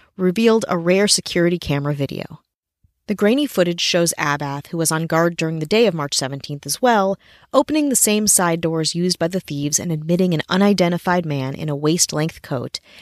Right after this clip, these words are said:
and an upturned collar. Could be something, it could be nothing at all.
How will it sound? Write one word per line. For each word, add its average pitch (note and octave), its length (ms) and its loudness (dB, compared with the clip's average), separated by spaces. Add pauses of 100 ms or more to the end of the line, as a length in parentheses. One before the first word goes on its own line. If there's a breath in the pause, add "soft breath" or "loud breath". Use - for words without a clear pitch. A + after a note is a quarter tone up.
and D#3+ 120 -2
an D3+ 100 -2
upturned - 500 -2
collar. - 440 -8 (580)
Could G#3+ 120 2
be G3+ 80 0
something, F4 520 2
it G#3+ 140 -8
could F#3+ 220 -2
be F3+ 300 0 (120)
nothing D#3 340 -4
at C3 80 -6
all. C3+ 320 -12